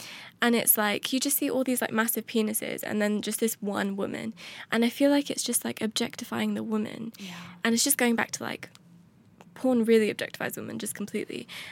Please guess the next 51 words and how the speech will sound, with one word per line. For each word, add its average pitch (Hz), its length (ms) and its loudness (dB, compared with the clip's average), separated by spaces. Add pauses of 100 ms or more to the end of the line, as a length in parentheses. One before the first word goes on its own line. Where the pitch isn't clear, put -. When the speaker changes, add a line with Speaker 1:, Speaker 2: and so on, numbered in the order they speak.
(120)
Speaker 1:
And 214 180 2
porn 254 260 4
is 247 100 2
kind 233 160 2
of 214 40 2
made 208 180 2
for 196 100 -4
men. 208 320 0 (500)
It's 226 160 0
not 240 200 2
really 220 200 2
made 220 220 2
for 214 140 -6
women - 440 -10 (500)
because 226 520 2 (140)
that 226 200 2
is 220 100 -2
kind 226 240 0
of, 214 100 -4
like, - 260 -4 (300)
what 214 160 2
men 208 300 2
want 226 180 -4
to - 60 -6
see. - 300 -8 (320)
Speaker 2:
Mm. 196 100 -10 (180)
Speaker 1:
Like, - 200 -2
women 240 300 4
don't 233 180 0
actually - 300 -2
want 208 160 -2
to 214 60 -6
watch 208 180 -4
stuff - 240 -2
like - 140 -12
that. - 200 -8 (540)
Like, - 320 -2 (480)
I 214 60 4
don't 269 160 2
know 226 100 4
what 208 160 -2
we 233 80 0
wanna - 180 -4
see, - 180 -4
but 220 140 -4
we 208 60 -6
don't 226 120 0
wanna 214 120 -6
see 220 140 -4
that. - 200 0
<laughs> 277 840 6